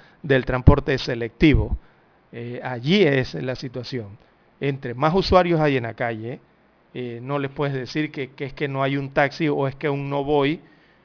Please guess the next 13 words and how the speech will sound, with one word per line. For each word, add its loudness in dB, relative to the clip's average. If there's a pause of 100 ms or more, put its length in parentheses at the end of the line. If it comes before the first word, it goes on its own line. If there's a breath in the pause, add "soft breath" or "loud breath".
(120)
porque, 4
eh, -8
estamos -2
en -6
un -6
día 0
par 2
o 0
estamos -4
en -8
un -8
día 0
non. 0